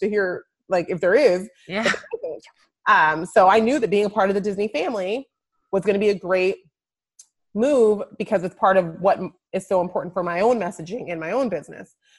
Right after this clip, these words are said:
Speaker 1: So anytime I do something that is not necessarily something I have close ownership over,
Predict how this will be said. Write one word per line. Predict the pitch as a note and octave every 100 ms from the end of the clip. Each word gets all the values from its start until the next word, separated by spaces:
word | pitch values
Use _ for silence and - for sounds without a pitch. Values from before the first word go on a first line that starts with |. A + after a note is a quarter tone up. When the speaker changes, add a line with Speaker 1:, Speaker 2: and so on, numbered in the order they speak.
| _
Speaker 1:
So | - A#3 G#3+ G#3 - _ _ -
anytime | C#4 F#4 A#4 D4+ A#3+ A#3
I |
do | G3 G#3 A3
something | A#3 A3+ B3 B3 B3+ C4 -
that | F3+ F3+ E3 - _ _
is | A3 G3
not | F#3
necessarily | G3 F#3+ F#3 G3+ F3+ F3+
something | F3+ E3+
I | E3+
have | F3+ D3+ _ -
close | - F#3+ F#3
ownership | - F3 G#3+ C4+ C4
over, | C#4 D4 D#4 D#4+